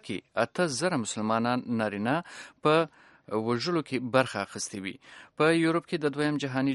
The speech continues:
جنگ وروسته د نسل کشۍ دا یوازینۍ ډېره ناوړه پیښه وه.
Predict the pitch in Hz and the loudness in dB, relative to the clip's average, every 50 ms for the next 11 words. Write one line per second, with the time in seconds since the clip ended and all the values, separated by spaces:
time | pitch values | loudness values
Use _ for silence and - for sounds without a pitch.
0 | 123 135 135 131 135 127 98 123 120 - _ - 113 123 151 175 170 - - - | 0 0 0 0 0 -2 -4 -6 -6 -10 _ -8 -2 0 0 0 0 -2 -4 -2
1 | 104 104 123 147 160 151 139 123 - 120 117 - 127 - - 127 123 120 123 120 | -2 0 0 0 0 0 -2 -2 -2 -4 -6 -6 -6 -6 -4 -4 -2 0 2 2
2 | 120 123 123 117 110 110 107 101 110 110 113 127 139 139 - 135 110 101 123 127 | 2 2 2 2 2 2 0 0 0 -2 0 0 -2 -2 -4 -6 -6 -2 -2 0
3 | 131 127 139 135 - 143 135 127 123 131 139 143 127 101 - - 98 98 - 113 | 0 0 0 0 -2 -2 -2 0 2 2 0 0 -2 -4 -4 -6 -6 -6 -6 -4
4 | 101 90 80 | -4 -6 -6